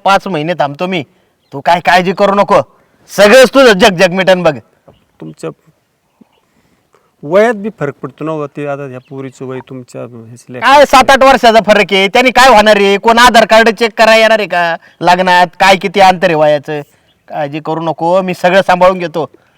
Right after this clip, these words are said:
Speaker 1: तू हो म्हण, जा घरी सांग.
Speaker 2: ठीक आहे, मुलीशी चर्चा करून घेऊ निर्णय आपण.
Speaker 1: चालतंय, चालतंय,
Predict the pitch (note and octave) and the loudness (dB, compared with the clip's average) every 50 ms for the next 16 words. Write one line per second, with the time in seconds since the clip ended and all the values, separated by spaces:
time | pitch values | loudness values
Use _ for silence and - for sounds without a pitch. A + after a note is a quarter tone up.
0 | _ _ - G#3 F#3+ G3 A3 G#3+ G#3 A#3+ B3+ G#3+ - _ _ _ _ _ _ D3+ | _ _ 0 2 4 4 4 4 4 2 2 0 -4 _ _ _ _ _ _ 0
1 | A3 A3 - - _ _ _ C#3+ D#3 F#3+ F#3+ F3 - E3+ E3+ D#3+ - _ _ - | 0 0 0 -2 _ _ _ -6 -4 -2 -2 0 -2 -2 -4 -4 -8 _ _ -14
2 | F3+ - F#3+ F3+ D3 - _ - E3 F3 E3+ D#3 - - D3+ - D#3 D3+ C#3+ - | -10 -6 -6 -6 -6 -8 _ -10 -8 -6 -6 -8 -8 -12 -10 -10 -10 -10 -8 -12
3 | C#3+ C3+ _ C#3 C3+ C3 C3+ _ _ _ _ _ _ - A#2 A2+ A2+ A2 A2 G#2+ | -14 -12 _ -14 -14 -14 -18 _ _ _ _ _ _ -16 -14 -14 -14 -14 -14 -16
4 | G#2 G2+ G2+ - _ - C3+ C#3+ B2+ C#3 C3+ B2+ C3 B2+ A#2+ B2+ A2+ | -16 -18 -18 -12 _ -4 -4 -4 -4 -8 -4 -4 -4 -4 -4 -10 -18